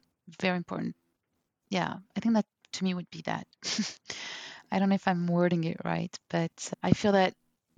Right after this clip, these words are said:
women, we have so much pressure for so many things. For example, I don't know, we have, even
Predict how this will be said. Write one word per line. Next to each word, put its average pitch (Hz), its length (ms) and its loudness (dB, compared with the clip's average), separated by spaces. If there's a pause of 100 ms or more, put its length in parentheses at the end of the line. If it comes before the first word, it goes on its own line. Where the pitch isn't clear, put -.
women, 175 440 2
we 175 140 -2
have 175 160 -2
so - 340 -2
much 185 260 0
pressure 170 640 -4 (340)
for 190 140 -6
so 202 200 -2
many 185 260 4
things. 170 420 -4
For - 80 -8
example, 170 760 -4 (100)
I 185 40 -8
don't 185 100 -4
know, 180 220 -2
we 180 100 -8
have, 180 160 -4 (440)
even 254 340 4